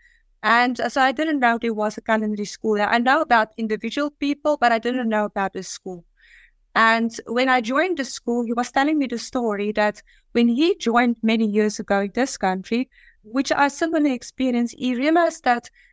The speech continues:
although there's very good cuisine in this country, interesting cuisine,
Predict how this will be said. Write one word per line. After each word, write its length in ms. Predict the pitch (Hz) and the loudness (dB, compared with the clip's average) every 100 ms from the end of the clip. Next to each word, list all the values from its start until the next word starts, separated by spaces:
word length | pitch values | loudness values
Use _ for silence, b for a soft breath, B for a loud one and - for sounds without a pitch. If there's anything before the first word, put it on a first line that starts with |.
| - | -4
although 360 | 254 240 277 349 | -2 2 2 2
there's 220 | 302 254 | -2 -4
very 360 | 190 208 262 262 | -4 -2 0 -2
good 320 | 208 240 226 - _ _ | -2 -4 -4 -12 _ _
cuisine 480 | - 233 190 240 269 | -2 -2 0 2 4
in 140 | 277 233 | 4 2
this 200 | 226 - | -2 -2
country, 400 | 226 220 226 247 | 0 0 0 -2
interesting 540 | 262 285 269 - 240 | -2 -2 -4 -2 -2
cuisine, 640 | - 214 208 240 220 247 | 0 -2 0 0 0 0